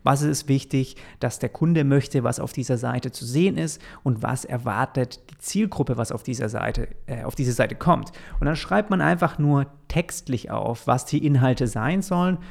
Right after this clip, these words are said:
Und ich, mm, nehme das sozusagen als schnelle Variante von Wireframes, dass da wirklich einfach nur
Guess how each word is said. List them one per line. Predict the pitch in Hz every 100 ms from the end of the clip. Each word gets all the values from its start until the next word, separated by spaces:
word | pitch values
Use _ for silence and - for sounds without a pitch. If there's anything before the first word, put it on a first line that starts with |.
| - -
Und | - 139 139 -
ich, | 160 160 - -
mm, | - - - - 139 135 -
nehme | 135 139 123
das | 135 147
sozusagen | 151 143 127 123 123 123
als | 117 113 - -
schnelle | 127 - 135 151 151
Variante | 156 151 151 156
von | 151 160 151
Wireframes, | 147 160 151 160 156 165
dass | 135 -
da | 117
wirklich | 131 139 -
einfach | 123 127
nur | 127 131 127